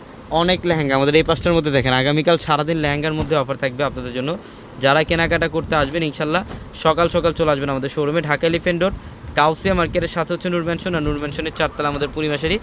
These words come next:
এবং আমাদের ভিডিওর ক্যাপশনে থাকা নাম্বারে কন্ট্যাক্ট করে আপনারা ঢাকা, ঢাকার বাইরে থেকে যে কোনো কালাকশন নিতে পারবেন। এটা হচ্ছে সিঁদুর লালের মধ্যে, এটা সিঁদুর লালের মধ্যে ভেলভেটের খুবই এক্সক্লুসিভ একটা লেহেঙ্গা। দেখেন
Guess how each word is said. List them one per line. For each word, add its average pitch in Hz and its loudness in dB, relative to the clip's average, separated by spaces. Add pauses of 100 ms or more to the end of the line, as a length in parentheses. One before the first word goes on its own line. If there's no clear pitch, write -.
(300)
এবং 135 -4
আমাদের 143 -2
ভিডিওর 147 -2
ক্যাপশনে 170 -2
থাকা 170 -2
নাম্বারে 160 -2
কন্ট্যাক্ট 151 -4
করে 160 2
আপনারা 143 0
ঢাকা, 135 -2
ঢাকার 139 -4
বাইরে 131 0
থেকে 151 -2
যে 147 0
কোনো 139 -2
কালাকশন 117 -2
নিতে 127 -4
পারবেন। 113 -4 (420)
এটা 139 0
হচ্ছে 147 -2
সিঁদুর 170 0
লালের 143 4
মধ্যে, 113 -6 (760)
এটা 123 -6
সিঁদুর 165 0
লালের 156 4
মধ্যে 139 2
ভেলভেটের 139 2 (220)
খুবই 170 2
এক্সক্লুসিভ 156 -2
একটা 165 2
লেহেঙ্গা। 143 0 (500)
দেখেন 117 -4